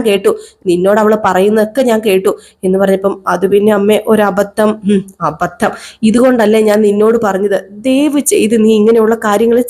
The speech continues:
ചെയ്യാൻ ചെയ്-, ചെയ്യുന്നതിന് മുമ്പ് എന്നോട് ചോദിക്കണമെന്ന്? ഹും, ഇപ്പം നിനക്ക് മനസ്സിലായല്ലോ. ഇനിയിപ്പം ദേ ഈ കാര്യവും കൂടെ പറഞ്ഞ് അവൾ ബ്ലാക്ക്മെയിൽ ചെയ്യും. ഒരു മാല എടുത്തതിൻ്റെ കാര്യം പറഞ്ഞ്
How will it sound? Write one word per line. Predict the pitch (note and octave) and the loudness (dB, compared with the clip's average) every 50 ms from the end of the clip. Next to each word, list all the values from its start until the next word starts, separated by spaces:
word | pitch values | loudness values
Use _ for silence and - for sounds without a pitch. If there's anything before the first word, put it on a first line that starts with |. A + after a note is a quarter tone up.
| - | -2
ചെയ്യാൻ | A#3+ G#3 G#3+ A3 A3+ A#3+ A#3 B3 B3 - _ _ _ _ _ _ | 0 0 0 0 0 0 0 0 -2 -6 _ _ _ _ _ _
ചെയ്-, | - - A3+ G#3+ G#3+ - - - - - | -2 0 0 0 0 -4 -10 -14 -8 -2
ചെയ്യുന്നതിന് | - A3 G#3 A3 A#3 A#3 B3 A3 B3+ B3+ A#3+ A3 | 0 2 2 2 4 2 2 2 2 0 0 0
മുമ്പ് | G#3+ G#3+ G#3+ A#3+ A#3 - - | 0 0 0 -2 -2 -2 -2
എന്നോട് | A3 A3+ A#3 A#3+ A#3+ A#3+ | -2 0 2 2 0 0
ചോദിക്കണമെന്ന്? | B3 - A#3 G#3 G#3+ A3 - - A3+ - A#3 A3+ A3+ A3 A3+ - - _ - _ - | 0 0 2 0 0 0 -2 -2 -2 0 0 0 0 -2 -2 -6 -8 _ -16 _ -8
ഹും, | G3+ F#3 - - - - | -8 -8 -8 -8 -8 -8
ഇപ്പം | F#3 - - B3+ B3 | -8 -4 -2 0 0
നിനക്ക് | C4 B3 B3 C4 B3 B3 | 2 0 0 0 0 0
മനസ്സിലായല്ലോ. | A3 A3 G#3+ - A#3+ A#3+ A#3+ A#3+ B3 A#3+ A#3 A#3+ A#3 - - - - - - | 0 0 0 0 0 0 2 2 0 0 -2 -2 -4 -8 -16 -20 -18 -8 -4
ഇനിയിപ്പം | B3+ A#3+ A#3 A#3+ A3+ F#3+ - A3 - - - - - _ - | -2 0 0 0 0 -2 -2 -4 -4 -6 -6 -18 -12 _ 0
ദേ | G3+ A3+ A#3 - - | 2 2 2 0 -2
ഈ | A#3+ A#3+ C4+ D#4 D4 - | -2 0 0 0 0 0
കാര്യവും | A#3+ G#3+ G3 F#3+ G#3 G#3+ G#3+ G#3+ | -2 -2 0 0 2 2 2 2
കൂടെ | G#3 G#3+ G#3+ | 0 0 -2
പറഞ്ഞ് | G3+ G3 F#3+ G3+ G#3 G3 - - | -2 -2 -2 -2 -2 -4 -4 -4
അവൾ | C4 C4+ C#4+ C#4 | -2 0 0 0
ബ്ലാക്ക്മെയിൽ | A3+ A3 A3 G3+ G3 G3 G3 A3 A3+ A#3+ B3 | 0 0 0 0 -2 -2 -2 0 0 2 2
ചെയ്യും. | A#3+ G#3 G#3 F#3+ F3+ F3 - - - - _ - - | 0 0 0 0 0 -2 -4 -8 -18 -20 _ -6 -4
ഒരു | F#3 F3+ F3+ F#3 F3+ | -2 -2 0 0 0
മാല | E3+ E3+ F3 F#3+ A3+ | 0 0 0 2 2
എടുത്തതിൻ്റെ | B3 A#3 A3 G#3+ G#3+ A3+ A#3 A#3 A#3+ A#3 | 2 2 2 2 0 0 0 0 0 0
കാര്യം | A3 G#3 G#3 A#3 A#3 | 0 0 0 0 0
പറഞ്ഞ് | A3+ G#3 A3 A3 A#3 | -2 -2 -2 -2 -4